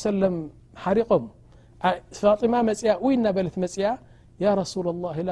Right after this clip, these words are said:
ጸሪጋትሎም ኣቢላትሎም። እንታይ ኢሎም ረሱል ስ ሰለም? "ጠይብ፣ ከይፈ፣ ከይፈ ዩፍሊሑ ቀውሙን ኣዘው ነቢየሁም ሃከዛ?" ነቢናቶም ከምዚ ገይሮም ዘሳቐዩ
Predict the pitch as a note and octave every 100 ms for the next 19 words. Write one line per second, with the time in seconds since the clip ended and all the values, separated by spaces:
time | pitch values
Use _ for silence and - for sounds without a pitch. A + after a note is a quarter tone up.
0 | E3+ - F3+ F3 E3+ D#3 E3+ E3+ E3 D3
1 | D#3+ D3 D3+ D3+ C#3 - - - G3+ C4+
2 | C#4 G#3+ F#3+ - G3 F3 - E3 D#3+ D#3
3 | - - - _ - G3+ F#3+ D#3+ - -
4 | B3 B3+ G#3+ G3+ - - B3+ - G#3+ G#3+
5 | - F#3+ F#3+ F3+ - F3+ F3 E3+ E3 D#3
6 | - G#3+ C4 C4+ A#3+ G3+ F#3 E3+ E3 F3
7 | E3 D#3 D3+ C#3 C#3+ C#3 C#3+ C#3 B2+ -
8 | - - - E3 F#3+ B3+ C4+ A#3+ B3+ A3+
9 | G#3+ G#3 G#3+ G#3 F#3 F3 F#3 F#3 F3+